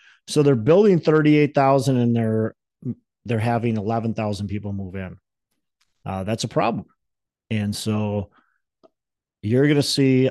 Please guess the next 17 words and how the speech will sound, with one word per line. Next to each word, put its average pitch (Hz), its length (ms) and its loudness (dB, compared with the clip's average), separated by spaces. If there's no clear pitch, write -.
higher 123 380 2
amount 120 200 2
of 104 60 -2
vacancies, 120 680 0
which 113 240 -2
is 95 100 -6
gonna 110 160 -2
push - 420 -6
rents 117 380 0
down 113 260 0
even 107 180 -2
further, 139 520 2
gonna 113 260 -2
gr-, 98 180 -6
drive 110 380 0
up 104 160 -4
concessions. 123 1000 0